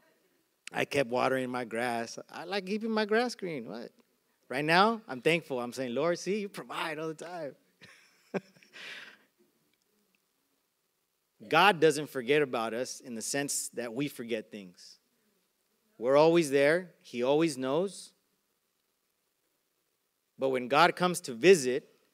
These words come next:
and when God comes to speak, when God's presence shows up in our lives, we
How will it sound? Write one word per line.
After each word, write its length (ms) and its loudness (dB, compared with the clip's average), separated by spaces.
and 120 -16
when 140 -14
God 480 0
comes 320 -6
to 160 -4
speak, 480 0
when 160 -8
God's 440 -2
presence 540 2
shows 300 0
up 220 0
in 100 -6
our 100 -6
lives, 540 -6
we 480 -4